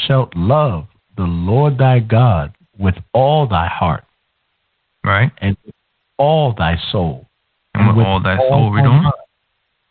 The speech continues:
Speaker 2: Yeah, so you see, uh, you all start, you, some of these are starting to come back and sound kind of familiar with what we are already going over in Mark, the twelfth chapter, right, in the thirtieth verse,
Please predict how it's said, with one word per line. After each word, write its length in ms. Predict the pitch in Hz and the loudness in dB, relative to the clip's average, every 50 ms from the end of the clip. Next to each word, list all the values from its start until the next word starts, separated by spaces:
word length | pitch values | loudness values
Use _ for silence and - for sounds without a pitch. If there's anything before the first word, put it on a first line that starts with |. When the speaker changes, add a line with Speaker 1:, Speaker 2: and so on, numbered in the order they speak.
| _ _ _ _ _ _ _ | _ _ _ _ _ _ _
Speaker 2:
Yeah, 160 | - 117 95 - | -6 -6 -6 -4
so 80 | - 113 | -2 0
you 120 | 107 107 107 - | 0 0 0 0
see, 180 | 135 135 131 - - - | 0 0 0 -2 -2 -4
uh, 140 | 110 107 98 98 | -4 -4 -4 -2
you 140 | 110 113 | 0 0
all 100 | 113 113 | 0 0
start, 240 | 113 - 117 110 - | -2 -2 -4 -4 -4
you, 80 | 110 113 110 - _ - - 117 107 - | -4 -8 -10 -12 _ -6 -6 -6 -6 -4
some 140 | - 127 123 | 0 0 2
of 60 | 120 | 4
these 180 | 120 117 113 110 | 4 2 2 0
are 20 | |
starting 260 | - 127 113 110 107 | 0 -2 -2 -2 -2
to 60 | 117 - | 0 0
come 160 | 120 113 110 | 2 2 2
back 220 | 113 110 107 110 | 2 0 -2 -4
and 80 | 107 107 - | -8 -6 -4
sound 220 | 117 113 107 - | -4 -2 -2 -2
kind 140 | 110 104 107 | -2 -4 -4
of 60 | 104 | -2
familiar 320 | - 104 117 117 113 107 101 | -2 0 2 2 2 0 0
with 160 | 104 95 - | -2 -6 -6
what 180 | - 110 95 76 | -4 -6 -6 -4
we 120 | - 107 | -4 -2
are 100 | 101 98 | 0 0
already 260 | 101 95 98 95 95 - - - | 0 0 0 -2 -4 -6 -8 -8
going 200 | - 101 98 98 | -6 -4 -2 -2
over 360 | 101 98 101 98 101 101 95 | -2 -4 -4 -4 -4 -4 -4
in 400 | - - 101 98 101 98 98 - - _ _ _ _ _ _ _ _ _ _ | -4 -4 -4 -4 -4 -6 -8 -10 -14 _ _ _ _ _ _ _ _ _ _
Mark, 320 | - 101 104 101 101 110 - | -2 0 0 0 0 -2 -6
the 80 | 107 | -10
twelfth 300 | 104 - 127 131 123 123 - | -6 -4 -4 -4 -4 -4 -4
chapter, 500 | - - 127 123 - - - - 123 - _ _ _ _ _ _ _ _ _ _ _ _ _ - - | -4 -4 -4 -6 -10 -12 -14 -14 -14 -16 _ _ _ _ _ _ _ _ _ _ _ _ _ -6 -4
right, 140 | 107 110 | -2 0
in 380 | 104 98 104 101 98 92 90 - | 0 2 2 2 2 2 0 -2
the 120 | - 104 110 - | -4 -6 -6 -4
thirtieth 320 | 104 101 98 95 92 95 | -4 -4 -4 -4 -4 -2
verse, 200 | 104 113 110 110 | -2 -2 -2 -4